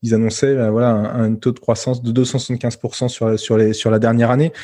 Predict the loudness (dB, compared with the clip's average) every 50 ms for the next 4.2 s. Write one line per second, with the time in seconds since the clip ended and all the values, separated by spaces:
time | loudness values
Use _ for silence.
0 | -18 -10 -2 0 0 0 0 0 0 2 2 2 2 0 -2 -2 0 2 2 2
1 | 2 0 0 0 2 2 2 2 2 0 0 2 2 2 4 2 2 2 0 -2
2 | -4 -6 -6 -4 -2 0 2 2 0 0 -2 -4 -8 -16 -20 -20 -20 -18 _ -2
3 | 0 2 2 2 2 2 0 0 -2 -4 -2 0 -2 -2 -2 -4 -6 -6 -4 -2
4 | 0 0 0